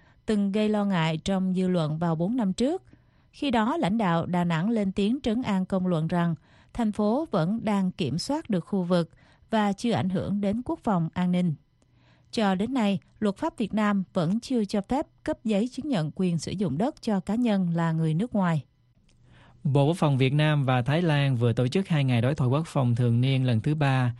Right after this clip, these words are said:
Speaker 2: nhằm thống nhất các vấn đề chiến lược từ ngày mười chín đến ngày hai mươi tháng chín tại thành phố Hồ Chí Minh. Thông tấn xã Việt Nam cho biết, hai bên đã trao đổi sâu rộng về các vấn đề an ninh khu vực và quốc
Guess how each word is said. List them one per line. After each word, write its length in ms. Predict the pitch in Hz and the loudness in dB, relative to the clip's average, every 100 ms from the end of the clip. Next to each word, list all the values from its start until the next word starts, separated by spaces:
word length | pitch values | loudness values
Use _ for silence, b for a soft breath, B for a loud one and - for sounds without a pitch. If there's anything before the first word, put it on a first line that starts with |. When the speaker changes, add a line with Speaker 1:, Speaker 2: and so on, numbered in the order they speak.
| B - | B 0
Speaker 2:
nhằm 260 | 139 135 | 2 2
thống 180 | 147 180 | 2 2
nhất 160 | 202 214 | 2 2
các 100 | 202 | 0
vấn 220 | 180 196 | 2 2
đề 160 | 165 117 | 2 2
chiến 280 | - 165 180 | 0 0 2
lược 300 | 127 110 - | 2 0 0
từ 120 | 123 | 2
ngày 180 | 120 113 | 2 2
mười 160 | 113 | 2
chín 340 | 107 123 147 220 - - | 0 0 0 -2 -4 0
đến 280 | 135 165 | 2 2
ngày 160 | 160 123 | 2 2
hai 140 | 120 | 2
mươi 140 | 131 123 | 2 0
tháng 160 | 147 | 0
chín 280 | 147 143 180 202 | 0 0 0 0
tại 100 | 131 | 0
thành 180 | 120 | 0
phố 240 | 104 139 170 | 0 0 0
Hồ 200 | 147 113 | 0 0
Chí 180 | - 143 | 0 0
Minh. 280 | 143 123 120 - B B | 2 0 -2 -8 B B
Thông 220 | 165 151 | 0 2
tấn 120 | 151 170 | 2 2
xã 140 | 151 | 2
Việt 180 | 139 123 | 2 2
Nam 240 | 131 131 | 2 0
cho 140 | 127 127 | 0 0
biết, 280 | 143 190 196 - | 2 0 -4 -14
hai 220 | - 151 | -2 0
bên 240 | 139 147 139 | 2 2 2
đã 100 | 147 | 2
trao 240 | 160 151 | 2 2
đổi 220 | 123 117 | 2 2
sâu 280 | 139 175 160 | 0 0 2
rộng 220 | 131 120 | 2 2
về 80 | 123 | 2
các 160 | 123 160 | 0 0
vấn 160 | 170 | 0
đề 180 | 180 120 | 2 2
an 160 | 147 139 | 2 0
ninh 180 | 135 131 | 0 0
khu 200 | 156 143 | 0 0
vực 200 | 123 117 | 0 0
và 160 | 120 113 | 0 2
quốc 200 | 110 | 0